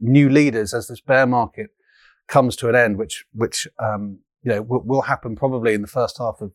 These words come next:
twenty twenty-three, uh, i-, i-, in my view. Um, that, that, that there's gonna be a new cohort of, of new stocks, stocks perhaps we haven't really heard of, uh, that, that much of yet. They, those are the places you wanna be. That, that there's gonna be new leaders, new winners,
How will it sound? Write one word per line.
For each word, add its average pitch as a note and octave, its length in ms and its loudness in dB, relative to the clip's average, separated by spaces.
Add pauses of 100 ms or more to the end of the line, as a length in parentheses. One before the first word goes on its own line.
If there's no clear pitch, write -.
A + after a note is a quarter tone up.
twenty G2+ 200 -10
twenty-three, G#2 640 -2 (180)
uh, A2 100 -4 (100)
i-, G#2+ 260 -16
i-, - 280 -20 (140)
in A2+ 80 -2
my D3+ 180 4
view. G2 280 -14 (680)
Um, C#3 400 4 (220)
that, D3+ 260 2 (200)
that, C3+ 280 0
that C3 240 -8 (260)
there's C3+ 160 2
gonna D3 200 2
be B2+ 100 2
a A#2+ 60 0
new C3+ 260 2
cohort A#2 560 -4
of, G#2 200 -12
of G#2+ 160 -6
new C#3 200 6
stocks, - 540 -4
stocks - 400 0
perhaps - 260 -8
we B2 80 -4
haven't A#2 260 -4
really A2+ 280 -4 (140)
heard C3 200 2
of, G#2+ 240 -2 (160)
uh, A2+ 260 -4
that, A#2 180 -12
that A2+ 140 -6
much A#2+ 220 -10
of G#2+ 140 -6
yet. A2 280 -2 (680)
They, C#3+ 420 4
those B2+ 340 0
are - 20 -14
the A#2+ 120 -4
places G#2+ 360 -4
you A2 60 -8
wanna G#2+ 120 -6
be. F#2+ 240 0
That, A#2+ 220 -2
that A#2+ 260 0
there's A#2 160 -2
gonna C3+ 160 2
be A2+ 100 -2
new A2+ 200 -6
leaders, G2 420 -10
new C3 340 2
winners, G2 460 -6